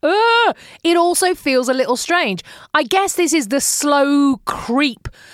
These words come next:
of linguistic immersion. Although, mark the date, I am putting on record today that I can never imagine a time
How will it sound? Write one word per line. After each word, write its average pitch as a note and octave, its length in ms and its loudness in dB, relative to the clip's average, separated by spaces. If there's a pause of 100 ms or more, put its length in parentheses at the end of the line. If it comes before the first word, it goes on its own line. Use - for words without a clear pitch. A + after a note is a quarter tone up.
(140)
of G3+ 140 -2
linguistic A#3+ 880 -2
immersion. A3+ 960 0
Although, A#3 500 0 (540)
mark B3 440 2
the A#3+ 100 -4
date, F#3 500 -6 (440)
I B3 120 0
am A#3+ 140 -2
putting C4+ 380 -2
on C4 220 2
record A#3+ 480 -2
today A#3+ 720 0 (1500)
that A#3+ 100 0
I C4 160 2
can C4+ 380 2
never B3 580 2 (420)
imagine A#3+ 460 0
a C4 60 0
time F#3+ 600 -2